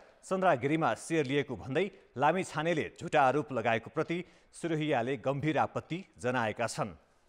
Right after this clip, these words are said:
चन्द्रगिरी हिल्स पब्लिक लिमिटेड कम्पनी भएकाले त्यहाँ कसको कति सेयर छ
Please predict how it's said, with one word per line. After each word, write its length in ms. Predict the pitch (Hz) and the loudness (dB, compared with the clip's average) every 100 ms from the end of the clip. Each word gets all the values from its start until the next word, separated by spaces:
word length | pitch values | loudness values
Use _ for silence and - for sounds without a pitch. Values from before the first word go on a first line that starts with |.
| _ _ _ _ _ _ _ _ _ _ - | _ _ _ _ _ _ _ _ _ _ 0
चन्द्रगिरी 520 | 208 254 269 269 277 | 4 4 4 4 2
हिल्स 360 | 156 185 208 - | 2 0 -2 -2
पब्लिक 420 | 185 165 196 180 | 2 2 2 0
लिमिटेड 380 | 165 139 165 160 | -2 0 -2 -2
कम्पनी 420 | 165 147 156 147 | -2 0 0 0
भएकाले 520 | 104 131 135 123 147 208 - - | -2 -2 2 2 2 -2 -6 -14
त्यहाँ 280 | - 160 175 175 | -4 -2 0 -2
कसको 420 | - 190 - - 262 | -2 -2 -2 -6 -4
कति 260 | 214 190 | -2 -2
सेयर 260 | 175 170 151 | -2 0 -2
छ 220 | - 151 | 0 0